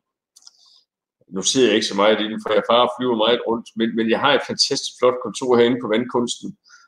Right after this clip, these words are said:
Sådan et hjørnekontor med udsigt ned over Vandkunsten, og jeg siger tit, når jeg får gæster ind, at, at de er jo meget misundelige på det her kontor,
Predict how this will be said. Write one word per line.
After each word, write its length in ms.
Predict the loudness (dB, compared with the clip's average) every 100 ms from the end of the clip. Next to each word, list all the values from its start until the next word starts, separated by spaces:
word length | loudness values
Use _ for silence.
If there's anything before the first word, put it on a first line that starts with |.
| _
Sådan 220 | -2 0 2
et 60 | 4
hjørnekontor 680 | 4 4 0 -4 -2 0 2
med 80 | 2
udsigt 380 | 2 0 -2 0
ned 100 | 4 6
over 100 | 6 4
Vandkunsten, 640 | -2 -2 -2 -2 -8 -8
og 320 | -4 -2 -4 -8 _ _ _ _ _ _ -2
jeg 60 |
siger 240 | 0 2 2 2
tit, 140 | 4
når 80 | 6
jeg 140 | 4 4
får 100 | 2 2
gæster 280 | 2 4
ind, 200 | 2 4
at, 180 | 0 -2 -12 -18 _ _ _ _ -14
at 80 | -2
de 60 | 0
er 80 |
jo 80 | 4
meget 160 | 4 4
misundelige 420 | 4 4 4 0
på 60 | 0
det 100 | 0
her 80 | 0
kontor, 220 | -4 -4